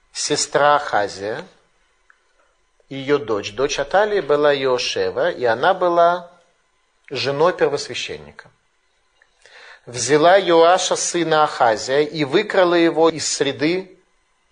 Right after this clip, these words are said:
умерщвляемых царских сыновей, его и кормилицу его, и поместила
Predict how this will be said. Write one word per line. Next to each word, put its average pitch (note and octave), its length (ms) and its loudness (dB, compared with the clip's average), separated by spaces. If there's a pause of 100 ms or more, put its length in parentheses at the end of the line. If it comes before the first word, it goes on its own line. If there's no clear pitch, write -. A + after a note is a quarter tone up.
(320)
умерщвляемых D3+ 880 2
царских C#3 500 -2
сыновей, G#2+ 640 -6
его C3+ 400 0
и E3 60 0
кормилицу B2 640 -4
его, A2+ 460 -8 (480)
и C3+ 100 -10
поместила F#3+ 1040 2